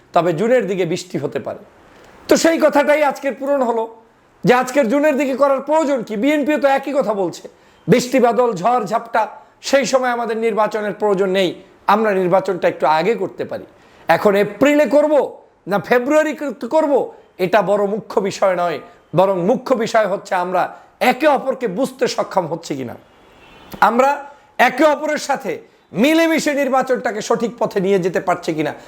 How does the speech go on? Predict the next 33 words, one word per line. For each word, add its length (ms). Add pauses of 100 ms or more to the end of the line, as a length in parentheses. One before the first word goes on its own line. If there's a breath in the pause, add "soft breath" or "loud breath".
(140 loud breath)
সেটাই 360
হচ্ছে 300
মুখ্য 280
উদ্দেশ্য। 400 (380 loud breath)
আজকের 360
সেই 240
জায়গাটায় 540
ক্লিয়ার 360
হলাম 320 (320 soft breath)
যে 120
না, 100
বাংলাদেশের 500
সকল 380
রাজনৈতিক 540
দলের 220
সাথে 360 (320 loud breath)
ঐক্যবদ্ধভাবে 800
একটি 200
সুন্দর 380
সুষ্ঠু 380
ধারার 300 (340 loud breath)
নির্বাচন 600
অনুষ্ঠিত 380
হবে 260
এবং 240
সেই 200
নির্বাচনের 540 (340 loud breath)
নেতৃত্ব 480
দিবেন 280
ডক্টর 260
মোহাম্মদ 320
ইউনূস 280
সাহেব। 240